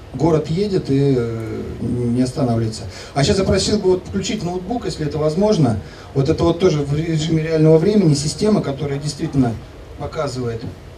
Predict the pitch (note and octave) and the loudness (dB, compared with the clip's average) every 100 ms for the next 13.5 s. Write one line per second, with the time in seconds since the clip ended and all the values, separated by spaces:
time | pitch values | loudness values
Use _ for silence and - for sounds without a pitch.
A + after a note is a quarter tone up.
0 | - - - A#2 A2+ A2+ A2 A2 G#2 D#3+ | -20 -14 -4 0 2 2 0 0 2 4
1 | D3+ D#3+ - A#3+ A#3+ A#3 - - E3+ E3 | 6 4 6 8 8 6 -2 -2 2 2
2 | D3 D3 - D3 D3+ F#3+ G#3+ G3 D3+ - | 2 0 2 2 2 2 2 2 2 -4
3 | - - - D3+ D#3 C#3+ A#2+ C#3 D#3 C#3 | -16 -12 -2 2 2 2 0 -2 0 0
4 | B2 C#3+ D3+ E3+ G3 F#3+ - D#3 D#3 - | 0 0 2 2 2 0 0 0 2 2
5 | C#3+ C#3 D3 C#3 C#3+ G3 - D#3 D#3 D#3+ | 0 2 2 2 0 -2 -2 -6 -4 -4
6 | D#3 - D#3 - B2+ - - - - - | -2 0 -2 -2 -4 -4 -14 -18 -18 -16
7 | - E3+ D#3+ - - - - - - - | -8 -6 -6 -8 -20 -20 -20 -18 -14 -4
8 | G3 F#3 D#3 D3+ D#3+ F#3 C#3 C3+ C3 D3 | 0 2 4 2 2 2 4 4 2 -2
9 | D3 D#3 C3 D3+ C#3 B2+ A#2 - - D3+ | -2 0 0 0 2 2 0 -4 -4 -4
10 | - G3+ G#3 - - - - - - - | 0 0 0 -2 -8 -16 -18 -18 -16 -16
11 | - - - - C3 C3 B2+ A#2+ B2 D#3 | -16 -16 -12 -2 2 4 4 4 2 4
12 | F#3 - D#3 F#3 F3 D3 D3 D#3+ - D#3+ | 2 2 2 2 2 2 0 -2 -2 -2
13 | - D#3 D#3 C#3 A#2 | -2 -4 -4 -10 -12